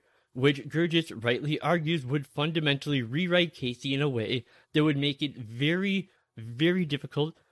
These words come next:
for the same court to later overrule. Second, as noted above, both Jackson's Women's Health Organization and the Solicitor General essentially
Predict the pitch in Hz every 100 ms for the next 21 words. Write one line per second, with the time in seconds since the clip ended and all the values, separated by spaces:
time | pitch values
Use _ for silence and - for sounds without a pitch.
0 | _ - 165 165 185 - 143 139 - 110
1 | - 147 107 95 117 98 98 120 165 190
2 | 92 - _ _ _ _ _ _ _ _
3 | _ _ _ _ _ _ _ _ _ _
4 | _ _ _ _ _ - 113 107 170 196
5 | _ _ _ _ _ _ _ 139 156 170
6 | 170 202 233 175 127 147 151 _ _ _
7 | - 113 160 233 - _ _ _ _ _
8 | _ - 139 175 190 147 139 170 170 135
9 | 180 175 156 147 135 117 98 95 120 143
10 | - _ _ _ _ _ 165 208 196 190
11 | - _ 151 165 185 156 160 202 190 120
12 | 107 104 120 123 - 147 - 190 202 180
13 | 127 110 147